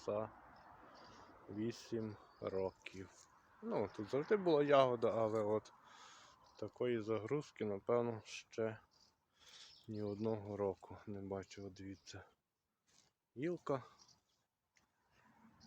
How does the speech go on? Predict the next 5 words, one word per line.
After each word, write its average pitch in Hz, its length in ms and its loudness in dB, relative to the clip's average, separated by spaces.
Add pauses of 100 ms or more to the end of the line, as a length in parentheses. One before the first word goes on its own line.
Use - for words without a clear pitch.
(380)
І 101 40 -14 (100)
вся 135 420 -4 (1900)
ягодою. 95 840 -6 (3250)
Натис 120 600 -2
є 117 320 4